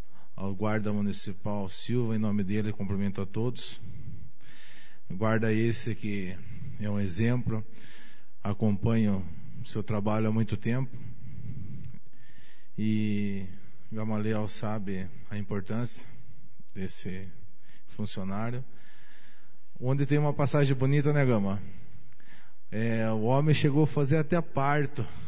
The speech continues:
em uma das ocorrências dele. Isso é muito importante, a gente fica muito contente e chega a arrepiar a gente de saber que nós temos servidores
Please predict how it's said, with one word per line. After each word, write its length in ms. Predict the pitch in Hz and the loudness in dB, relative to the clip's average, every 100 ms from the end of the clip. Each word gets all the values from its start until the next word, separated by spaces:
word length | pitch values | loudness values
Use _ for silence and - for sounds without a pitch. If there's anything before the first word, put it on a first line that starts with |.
| - - | -2 -2
em 160 | 117 127 | 0 0
uma 160 | 131 127 | 2 0
das 180 | 127 | 0
ocorrências 760 | 127 113 123 110 123 147 151 - - - - - - - - - - - | 0 0 0 0 0 -2 -2 -2 -2 -2 -2 -2 -2 -2 -2 -2 -2 -2
dele. 1160 | 95 110 123 139 139 135 127 120 113 107 101 101 - - | 0 2 4 4 4 4 4 2 2 0 0 -2 -2 -2
Isso 260 | 117 107 135 | -2 0 0
é 100 | 127 | 2
muito 280 | 131 131 139 | 2 2 2
importante, 400 | 123 104 131 117 | 2 2 0 0
a 40 | |
gente 200 | 131 120 | 0 0
fica 260 | - 131 127 | 0 0 2
muito 720 | 135 160 156 143 120 101 95 - - - | 2 2 2 2 4 2 0 -2 -2 0
contente 760 | 117 107 92 127 147 120 98 87 - - - - - 120 | 2 2 2 2 2 2 0 -2 -2 -2 -2 -2 -2 -2
e 60 | |
chega 240 | 113 123 127 | 2 4 6
a 20 | |
arrepiar 400 | 139 131 131 127 | 4 6 4 6
a 80 | 117 | 4
gente 500 | 110 135 139 - - - - - - | 4 2 2 -2 -2 -2 -2 -2 -2
de 120 | 110 113 | 0 2
saber 560 | 123 104 117 135 131 | 2 4 4 6 4
que 140 | 101 117 | 0 0
nós 200 | 117 - | 0 2
temos 240 | 123 120 | 2 2
servidores 840 | 123 113 113 113 120 123 123 - | 2 2 2 4 4 2 0 -2